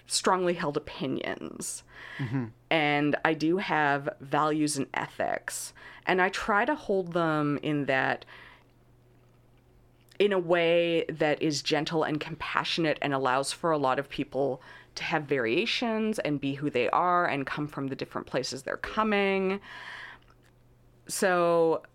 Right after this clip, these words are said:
Speaker 1: I, I think, feel like I've grown into it, but it's still pretty new.
Speaker 2: Mm, mm-hmm. So when you think about bootblacking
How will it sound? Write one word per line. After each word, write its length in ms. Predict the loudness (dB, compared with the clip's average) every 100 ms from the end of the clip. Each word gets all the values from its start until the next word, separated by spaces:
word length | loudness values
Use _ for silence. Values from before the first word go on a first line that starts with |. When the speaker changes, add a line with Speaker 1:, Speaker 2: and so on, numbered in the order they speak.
| -2
Speaker 1:
I, 240 | 2 2 2
I 260 | 2 2 2
think, 280 | 0 -2
feel 260 | 2 2 4
like 160 | 2 0
I've 140 | 0
grown 260 | 2 2 2
into 380 | 0 0 0
it, 260 | 2 0 -2 -2
but 120 | 0
it's 140 | 0 0
still 220 | -2 -2
pretty 240 | -2 -4
new. 280 | -4 -6 -8 -16 -20 -20 -20 -16 -10
Speaker 2:
Mm, 320 | -8 -8 -12 -18 -20 -16
mm-hmm. 240 | -12 -12 -14 -18 -20 -20 -20 -20 _ -20 -20 -20 -20 -8
So 140 | -2
when 100 | 0
you 80 | -2
think 240 | -2 -4
about 460 | -4 -2 -2 -4 -6 -14 -20 -20 -20 -20 -20 -20 -8
bootblacking 760 | -8 -4 -2 -2 -4 -10 -10